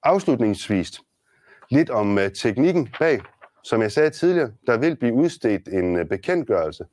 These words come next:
når der er klarhed over, hvornår Skattestyrelsen, de har gennemført de nødvendige systemtilretninger. Skattekontoen, den skal altså kunne håndtere den her korrekte renteberegning.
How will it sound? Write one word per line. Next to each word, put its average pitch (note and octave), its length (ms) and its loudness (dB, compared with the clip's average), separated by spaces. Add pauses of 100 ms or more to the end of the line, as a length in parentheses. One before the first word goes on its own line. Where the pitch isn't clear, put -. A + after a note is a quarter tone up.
(380)
når G2 120 0
der G2 80 0
er G2+ 80 -2
klarhed C3+ 420 -2
over, B2+ 220 2
hvornår G2+ 480 -2 (160)
Skattestyrelsen, G2+ 800 -2
de G2+ 40 0
har G#2 80 2
gennemført G#2+ 480 -2
de A2+ 60 -2
nødvendige E2+ 680 -2
systemtilretninger. D2 1160 -8 (260)
Skattekontoen, G2+ 720 -2
den G#2 120 -2
skal C3+ 320 -2
altså F2+ 200 -4
kunne F#2+ 300 -4
håndtere F2+ 440 -2 (440)
den G2+ 160 -2
her G#2 160 -4 (300)
korrekte G2 460 -2 (200)
renteberegning. E2 1300 -4